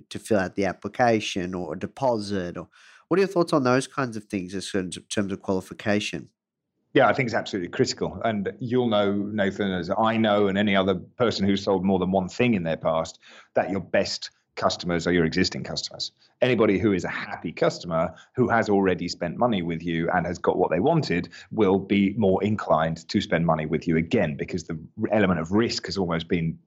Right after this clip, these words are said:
Speaker 2: annihilated. There is no risk if you're going back in. Well, there's always some, some element of risk, but it's much less. You know, I've just launched, um, a, a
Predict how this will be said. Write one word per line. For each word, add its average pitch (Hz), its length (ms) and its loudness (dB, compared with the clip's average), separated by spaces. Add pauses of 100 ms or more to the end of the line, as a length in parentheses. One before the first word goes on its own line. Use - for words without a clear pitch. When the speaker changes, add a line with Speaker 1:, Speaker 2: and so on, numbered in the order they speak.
(100)
Speaker 2:
annihilated. 95 920 0
There 107 180 2
is 117 180 2
no 95 140 2
risk 90 440 0
if 82 120 -10
you're 92 80 -6
going 87 200 -4
back 80 240 0
in. 90 160 -2
Well, 90 200 0
there's 135 140 2
always 113 260 2
some, 107 240 -2
some 95 200 -2
element 76 260 -2
of 78 60 -8
risk, 80 260 -6
but 92 160 0 (320)
it's 117 120 2
much 113 240 0
less. 95 520 2 (420)
You 92 60 -2
know, 82 160 2
I've 123 180 2
just 104 160 -6
launched, 98 540 -4
um, 92 280 2
a, 85 500 0 (220)
a 78 420 4